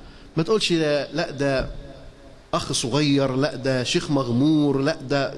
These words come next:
واحد ملوش قيمة، لا ده مجنون، لا ده، لا تحرم نفسك من السماع. السماع مش هيضرك، اسمع، وانت ليك عقل يفلتر،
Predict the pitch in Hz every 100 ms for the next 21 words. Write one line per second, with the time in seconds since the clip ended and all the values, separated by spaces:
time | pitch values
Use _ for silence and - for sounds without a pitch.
0 | - 139 160 151 139 147 147 - 147 -
1 | 165 165 151 147 139 175 143 139 143 131
2 | 120 160 160 151 143 160 160 139 151 147
3 | - - - - 156 202 226 196 180 165
4 | 147 190 - 185 180 185 185 180 127 135
5 | 170 160 - - 131 135 135 131 131 131
6 | 117 85 - - - - - - - 143
7 | 147 190 208 202 165 139 143 127 139 107
8 | - - - - - - - - - -
9 | - - 247 226 196 185 - - - -
10 | - - - - - 240 277 214 240 160
11 | 208 226 175 160 170 185 160